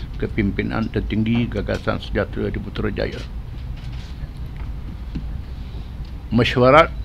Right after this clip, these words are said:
telah bersetuju untuk mengambil beberapa ketetapan seperti berikut. A. Mengukuhkan kerjasama politik di kalangan parti komponen Gagasan Sejahtera dalam aspek visi, misi dan organisasi.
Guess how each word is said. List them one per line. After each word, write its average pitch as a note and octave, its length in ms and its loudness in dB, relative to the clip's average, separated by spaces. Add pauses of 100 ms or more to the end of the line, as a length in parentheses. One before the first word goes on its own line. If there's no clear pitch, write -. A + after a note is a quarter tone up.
(440)
telah A2+ 160 6
bersetuju A2+ 720 4
untuk A#2+ 320 4
mengambil B2 640 6
beberapa A2 560 2
ketetapan A2 720 0
seperti G#2+ 240 0
berikut. F#2 440 -2 (2250)
A. D3+ 300 8 (1300)
Mengukuhkan B2 800 6
kerjasama A#2+ 560 6
politik A#2+ 580 2
di A#2+ 60 -2
kalangan G#2+ 400 2
parti C3 480 2
komponen A2 640 2 (160)
Gagasan G#2 500 0
Sejahtera G#2+ 460 -2 (1300)
dalam A2+ 240 2
aspek C#3 400 4
visi, D3+ 540 4
misi C3 400 4
dan C3+ 160 4
organisasi. A#2 720 2